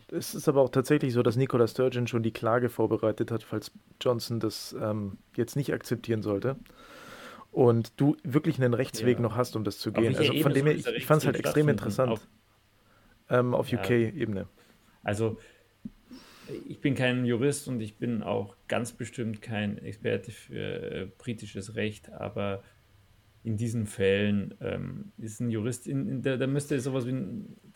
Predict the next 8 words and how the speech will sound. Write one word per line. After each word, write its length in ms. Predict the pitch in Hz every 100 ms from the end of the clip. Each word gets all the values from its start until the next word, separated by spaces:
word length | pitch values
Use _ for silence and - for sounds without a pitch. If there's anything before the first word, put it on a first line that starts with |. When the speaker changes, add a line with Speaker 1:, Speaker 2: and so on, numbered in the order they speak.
| - - _ _ _ _
Speaker 2:
von 220 | - 139
höchster 320 | 127 165 165 151
Instanz, 720 | 135 - 131 127 151 - - _ - _ - - _ _ _ -
ähm, 960 | 120 120 113 120 120 120 120 117 - - _ _ _ _ _ _ _
ein 220 | 120 120
Referendum 540 | 107 120 107 123 143 127
zur 140 | -
Unabhängigkeit, 800 | 165 147 120 113 110 117 113 -